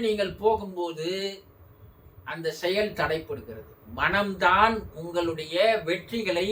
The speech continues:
உங்களுடைய செயல்களை, உங்களுடைய காரியங்களை தடை செய்கிறதை ஒழிய சகுனம் அல்ல. ஆனால் பல மதத்தை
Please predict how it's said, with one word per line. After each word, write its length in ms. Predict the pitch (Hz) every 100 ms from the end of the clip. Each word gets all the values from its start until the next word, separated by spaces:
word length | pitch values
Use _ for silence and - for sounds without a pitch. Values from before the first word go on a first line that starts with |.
| 226 185
உங்களுடைய 420 | 180 180 170 165 160 196
செயல்களை, 580 | 196 220 214 170 175 220 220 - - - - 170
உங்களுடைய 400 | 196 202 180 165 -
காரியங்களை 720 | 180 214 220 208 180 165 190 233 233 - - - - - - - - - - 160
தடை 220 | 185 240 233 220
செய்கிறதை 520 | 214 208 180 165 156 147 151
ஒழிய 420 | 160 175 190 196 - - - -
சகுனம் 540 | 160 160 190 190 190 143
அல்ல. 180 | 117 113 113 - - - - - - - - - - - - - - - - - - - - - - - - - - - - - - - 226
ஆனால் 360 | 262 - 233 254 - - - - - - - - - - -
பல 180 | 226 269 254
மதத்தை 400 | 269 311 311